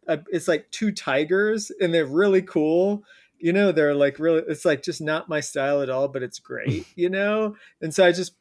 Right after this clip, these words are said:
Speaker 1: wore it around, and then, like, I found myself kind of, like, walking around and just, like, looking at things and, like, um, just, like, thinking about Noah, and, um, and then, like, I walked by his old apartment and stuff, and I kind of was, like,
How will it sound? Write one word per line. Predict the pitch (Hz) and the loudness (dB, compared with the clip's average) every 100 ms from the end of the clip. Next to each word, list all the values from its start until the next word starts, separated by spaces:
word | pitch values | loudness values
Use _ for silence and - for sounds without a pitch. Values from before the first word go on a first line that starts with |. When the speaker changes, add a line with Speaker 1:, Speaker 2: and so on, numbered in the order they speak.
| - | -10
Speaker 1:
wore | 185 165 185 208 | -4 4 4 6
it | 202 | 4
around, | 175 175 208 180 | 2 0 0 -2
and | 160 | -4
then, | 160 | -4
like, | 151 139 | -4 -4
I | |
found | 139 - 151 156 | -4 -2 -4 -4
myself | 151 - 147 | -8 -8 -10
kind | - 156 | -10 -12
of, | 127 | -6
like, | 139 135 | -8 -6
walking | 135 135 - 143 | -6 -6 -6 -12
around | 131 127 131 | -10 -10 -10
and | 135 | -12
just, | 131 - | -14 -14
like, | 131 | -14
looking | 120 127 - 131 | -12 -16 -14 -16
at | 131 | -16
things | - 135 131 131 131 127 | -14 -12 -12 -14 -16 -18
and, | 127 | -18
like, | 123 123 123 _ | -18 -20 -20 _
um, | 131 123 123 120 _ _ _ _ _ _ _ | -18 -16 -18 -20 _ _ _ _ _ _ _
just, | 175 285 | -8 -2
like, | 320 277 | 0 -2
thinking | - 180 185 | -2 -4 -4
about | 180 165 160 | -2 -2 -2
Noah, | 139 135 139 139 135 | -4 -4 -2 -4 -6
and, | - 135 135 131 | -8 -8 -8 -12
um, | 131 127 123 - | -12 -12 -12 -8
and | 160 | -4
then, | 175 | -2
like, | 170 160 156 | 0 -2 0
I | 143 | -2
walked | 135 143 - - | -2 -4 -6 -8
by | 135 135 | -6 -4
his | 131 131 | -6 -10
old | - 139 139 | -8 -8 -8
apartment | 131 - 127 - 135 139 | -10 -10 -12 -10 -12 -12
and | 135 | -12
stuff, | - 139 135 135 | -10 -8 -8 -12
and | |
I | 139 | -18
kind | 131 147 | -14 -12
of | 143 131 | -12 -10
was, | 131 127 | -12 -8
like, | 139 135 | -10 -10